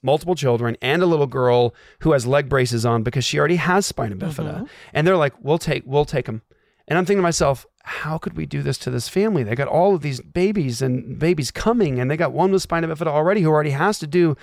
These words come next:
Speaker 1: physical therapy, like,
Speaker 2: Mm-hmm.
Speaker 1: throughout the week." And so I'm like, "Oh." Then I look over this other precious family. Now, mind you, I'm looking at a room right now with a bunch of moms who have bellies about to
Speaker 2: <laughs>
Speaker 1: burst.
Speaker 2: Yeah.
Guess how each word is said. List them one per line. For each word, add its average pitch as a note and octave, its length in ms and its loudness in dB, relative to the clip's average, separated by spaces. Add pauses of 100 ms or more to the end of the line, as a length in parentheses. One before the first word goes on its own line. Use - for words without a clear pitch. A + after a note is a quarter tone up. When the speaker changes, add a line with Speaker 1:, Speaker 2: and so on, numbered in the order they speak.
(280)
Speaker 1:
physical D#3+ 380 0
therapy, E3+ 460 2
like, C3 180 2
Speaker 2:
Mm-hmm. D#3+ 80 -4
Speaker 1:
throughout D#3+ 260 2
the C#3+ 60 -2
week." E3 380 -2 (400)
And D3+ 100 -2
so F3 120 2
I'm E3 80 2
like, C#3 320 2
"Oh." D#3 320 0 (300)
Then F3+ 120 2
I F#3+ 40 4
look F#3+ 120 2
over F#3+ 100 2
this F3+ 200 0
other A3 180 2
precious D#3+ 320 -2
family. D3 220 0
Now, F#3 80 2
mind D4+ 240 2
you, G#3 140 0 (200)
I'm F4+ 140 2
looking G4+ 240 0
at C4+ 60 0
a - 20 -2
room C4+ 260 0
right G3+ 100 2
now C#3+ 280 2 (200)
with - 160 -2
a B3 80 0
bunch D#4 220 0
of D#4 100 2
moms A3+ 540 2
who G3 100 0
have G3+ 360 0
bellies A3+ 360 2
about F#3 280 2
to D3 80 2
Speaker 2:
<laughs> F#3+ 180 -4
Speaker 1:
burst. G#3+ 640 0
Speaker 2:
Yeah. C#3 200 -6